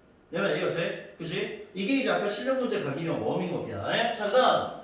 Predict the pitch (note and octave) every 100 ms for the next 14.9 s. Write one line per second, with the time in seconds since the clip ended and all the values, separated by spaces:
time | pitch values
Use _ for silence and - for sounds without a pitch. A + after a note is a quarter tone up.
0 | - - - - E3+ G#3+ G3 B3+ B3+ -
1 | F#3+ A3+ A#3 A#3 A3+ A3 A3 A3+ G3 -
2 | B3 C3 - - - - G3+ C4 C#4+ D#4+
3 | D#4+ D#4 D4+ C#4+ C#4+ B3+ B3+ C4+ C4+ C4+
4 | B3 B3 B3 - - B3 B3 A#3 A#3+ B3+
5 | - - - E3+ E3 G#3+ - - - -
6 | - - - C4+ D#4+ D4+ - D4+ D4+ C#4+
7 | C4+ C4+ C4 B3+ - - - - G#3+ A#3
8 | C4+ - B3 B3 - F3+ F#3 A3+ A3 A3
9 | G#3+ F#3 - D4+ D#4 - - - - -
10 | - - - - - - - - C#4+ C#4+
11 | - - C4+ C4+ A#3+ - A3 A#3+ B3 A3+
12 | B3+ C4 A#3 A3+ A3+ B3 C4 - B3+ B3
13 | - - G#3+ A3+ A3 F#3 G#3+ G#3+ - -
14 | A3+ C4+ A#3 G#3+ G#3+ E3 C3 F#2+ -